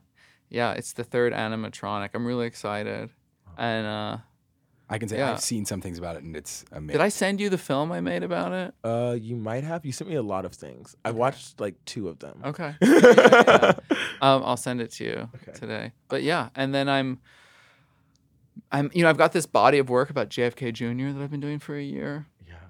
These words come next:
Speaker 1: And I'm continuing that. I'm actually making this really large hologram sculpture with, uh, about J F K Junior.
Speaker 3: What is it about J F K Junior? I'm sorry,
Speaker 1: He was
Speaker 3: I'm just
Speaker 1: kinda
Speaker 3: curious.
Speaker 1: like, for me, it was kinda, it's a way of, like,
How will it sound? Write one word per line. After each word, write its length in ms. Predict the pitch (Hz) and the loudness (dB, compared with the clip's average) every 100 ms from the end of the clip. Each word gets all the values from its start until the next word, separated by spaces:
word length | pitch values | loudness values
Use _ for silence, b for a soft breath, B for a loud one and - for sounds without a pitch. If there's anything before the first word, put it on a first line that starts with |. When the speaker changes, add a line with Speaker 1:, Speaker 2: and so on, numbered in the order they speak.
| - | -14
Speaker 1:
And 120 | 127 | -10
I'm 100 | 120 | -10
continuing 840 | 117 127 - 127 123 123 120 120 110 | -8 -10 -8 -6 -4 -2 -4 -6 -6
that. 420 | 120 110 110 110 | -4 -2 0 -2
I'm 160 | 113 113 | -4 -2
actually 280 | 117 - 120 | -2 -2 -4
making 340 | 120 113 117 | -4 -4 -8
this 200 | 110 104 | -12 -12
really 280 | 110 110 117 | -8 -6 -4
large 360 | 110 104 110 - | -4 -2 -2 -6
hologram 680 | - 117 113 113 - - - | -6 -2 -2 -2 -8 -10 -14
sculpture 600 | - - - - - - _ _ _ _ - | -12 -12 -12 -14 -14 -18 _ _ _ _ -8
with, 340 | 113 113 _ - - | -6 -6 _ -18 -10
uh, 260 | 110 98 - | -6 -6 -4
about 280 | 120 101 | -4 -4
J 140 | - 120 | -2 -2
F 160 | 113 | -2
K 180 | - 117 | -4 -8
Junior. 600 | 110 107 110 107 107 113 _ _ _ _ _ _ _ _ _ _ _ _ - | -8 -8 -8 -8 -8 -12 _ _ _ _ _ _ _ _ _ _ _ _ -14
Speaker 3:
What 180 | 107 120 | -8 -6
is 120 | 120 | -6
it 20 | 117 | -4
about 140 | 101 | -6
J 140 | 90 85 | -6 -8
F 80 | |
K 140 | - 82 | -8 -14
Junior? 400 | - 82 69 78 - | -14 -16 -16 -20 -16
I'm 80 | 92 | -10
sorry, 180 | - | -6
Speaker 1:
He 40 | 175 | -6
was 60 | |
Speaker 3:
I'm 20 | 180 | -2
just 40 | |
Speaker 1:
kinda 160 | 202 226 | 0 2
Speaker 3:
curious. 260 | 214 190 - | 2 0 -4
Speaker 1:
like, 60 | - 143 - | -16 -20 -8
for 160 | 160 | -4
me, 300 | 151 156 151 | 0 0 -2
it 100 | 139 | -4
was 200 | 135 - | -6 -8
kinda, 240 | - 147 143 | -6 -6 -6
it's 140 | - | -4
a 60 | 139 | 0
way 160 | 135 | 2
of, 80 | 131 | 2
like, 200 | 123 113 | 0 -2